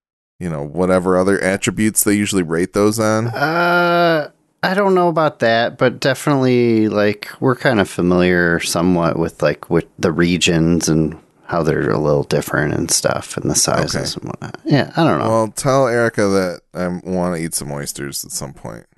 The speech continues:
Speaker 1: I'm
Speaker 2: They,
Speaker 1: just gonna
Speaker 2: they are good.
Speaker 1: bum a ride.
Speaker 2: They're, they're,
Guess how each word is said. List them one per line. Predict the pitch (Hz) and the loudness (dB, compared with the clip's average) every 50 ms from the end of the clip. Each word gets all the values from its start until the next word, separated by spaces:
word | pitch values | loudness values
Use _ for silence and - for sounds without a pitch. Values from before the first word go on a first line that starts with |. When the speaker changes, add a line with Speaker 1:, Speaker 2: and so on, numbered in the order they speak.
| _ _ - _ _ - | _ _ -20 _ _ -16
Speaker 1:
I'm | - 147 147 | -16 -10 -2
Speaker 2:
They, | 143 185 208 | 0 2 2
Speaker 1:
just | 202 - | 2 0
gonna | - 165 - 165 | -4 -6 -4 0
Speaker 2:
they | 208 196 | 0 2
are | 196 202 220 220 190 | 2 2 2 0 0
good. | 170 - 190 180 104 82 165 | 0 2 2 4 2 2 0
Speaker 1:
bum | - - 85 | -2 -4 -2
a | 85 | -2
ride. | 85 85 82 80 | -2 -2 -2 0
Speaker 2:
They're, | 123 123 123 123 123 120 - - | 0 2 2 2 0 -2 -2 -2
they're, | - 131 135 135 135 135 135 135 131 127 113 101 | 0 2 2 2 2 4 4 4 2 2 0 -2